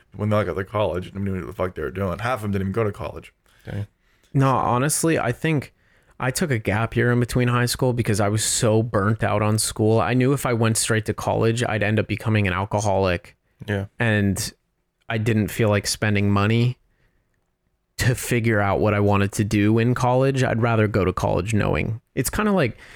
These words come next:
Speaker 3: how guys walk into a store and they know exactly what the fuck they wanna buy. So they
Speaker 2: Mm-hmm.
Speaker 3: walk in, grab the shit off the shelf, and leave. Whereas women, like,
Speaker 1: <laughs>
Speaker 3: cruise
Speaker 1: They
Speaker 3: and
Speaker 1: walk in
Speaker 3: stuff.
Speaker 1: a Target and walk out with, like, fucking two carts full of shit.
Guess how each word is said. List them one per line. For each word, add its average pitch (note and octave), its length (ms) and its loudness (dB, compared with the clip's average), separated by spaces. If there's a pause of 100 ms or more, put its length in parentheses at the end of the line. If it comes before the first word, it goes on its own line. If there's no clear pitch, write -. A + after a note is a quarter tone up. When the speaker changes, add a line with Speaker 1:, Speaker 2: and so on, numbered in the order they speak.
(120)
Speaker 3:
how C3 120 -2
guys A2+ 420 2
walk G#2+ 280 2
into A2 240 2
a G2 40 2
store A2 520 2
and A#2 180 0
they A2 100 4
know G#2+ 180 4
exactly G2+ 520 -2
what G2 200 0
the G#2 80 -4
fuck - 280 -6
they F#2 120 0
wanna F#2 240 -2
buy. C#2+ 320 -6 (200)
So - 140 -2
they A2 140 2
Speaker 2:
Mm-hmm. G#2 100 0
Speaker 3:
walk B2 300 0
in, B2 240 0 (200)
grab A#2+ 300 0
the B2+ 80 0
shit C3 220 0
off C3 160 -2
the C#3 80 -2
shelf, A2+ 500 0
and G#2 180 2
leave. F#2+ 380 0 (260)
Whereas A#2 220 0
women, A2+ 300 4
like, G#2+ 140 0
Speaker 1:
<laughs> D3 180 0
Speaker 3:
cruise A#2 360 4
Speaker 1:
They - 40 2
Speaker 3:
and - 80 2
Speaker 1:
walk C#3 180 0
in C3+ 60 2
Speaker 3:
stuff. B2 100 2
Speaker 1:
a - 40 -8
Target B2 340 0
and A2+ 80 0
walk A2+ 220 0
out G#2 200 2
with, A2 160 -2
like, G#2 360 -2
fucking G#2 320 -2
two A2+ 140 0
carts G2+ 300 -2
full G#2+ 140 0
of F#2+ 80 -2
shit. G#2 300 -2